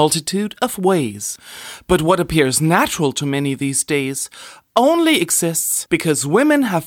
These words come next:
fought for it relentlessly over and over again. In America, Africa, Asia, and also in Europe, women are experiencing setbacks in terms of gender justice, ranging from hate campaigns to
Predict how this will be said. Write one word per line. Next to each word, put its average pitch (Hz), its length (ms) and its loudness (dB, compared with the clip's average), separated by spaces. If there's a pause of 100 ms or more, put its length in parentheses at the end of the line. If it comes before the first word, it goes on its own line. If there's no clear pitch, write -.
(120)
fought 208 240 4
for 202 240 2
it 160 160 0
relentlessly 156 1000 0
over 202 400 2
and 170 200 -4
over 160 260 2
again. 117 360 -10 (360)
In 247 160 4
America, 196 760 2
Africa, 240 680 0
Asia, 196 640 2 (100)
and 156 180 0
also 240 380 4
in 233 160 4
Europe, 190 400 2 (460)
women 285 440 4
are 175 200 4
experiencing 196 760 2
setbacks 165 840 0
in 156 160 0
terms 156 360 0
of 135 140 -8
gender 220 340 4
justice, 165 680 -2 (100)
ranging 160 460 2
from 123 180 -8
hate 160 320 0
campaigns 170 680 -8 (420)
to - 100 2